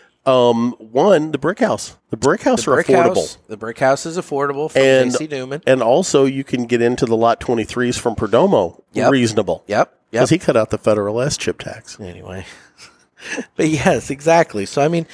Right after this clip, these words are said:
Speaker 2: there's a handful of, uh, of really good,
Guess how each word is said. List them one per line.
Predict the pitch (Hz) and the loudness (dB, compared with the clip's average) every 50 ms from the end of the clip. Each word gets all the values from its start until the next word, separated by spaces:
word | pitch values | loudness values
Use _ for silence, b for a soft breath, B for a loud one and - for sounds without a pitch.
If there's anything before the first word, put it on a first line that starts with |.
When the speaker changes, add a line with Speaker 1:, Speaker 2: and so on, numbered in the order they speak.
| B B B B B B | B B B B B B
Speaker 2:
there's | 254 247 220 | -2 0 0
a | 196 | 0
handful | 139 143 165 160 160 156 - - 147 131 123 123 117 - | 2 2 2 4 2 2 0 0 2 2 2 2 0 2
of, | 120 120 117 113 110 110 110 110 | 2 2 2 2 0 -2 -2 -2
uh, | 110 104 98 98 92 - b b b b b b b b b b | 0 0 0 -2 -4 -8 b b b b b b b b b b
of | 117 117 110 104 101 95 - - _ - _ _ _ _ _ _ _ _ _ _ _ - | 0 0 0 0 -4 -12 -18 -20 _ -20 _ _ _ _ _ _ _ _ _ _ _ -8
really | 226 226 233 247 247 220 185 | -4 0 0 2 2 0 -2
good, | 151 135 139 147 151 151 131 117 113 | -2 2 4 4 6 6 4 2 -2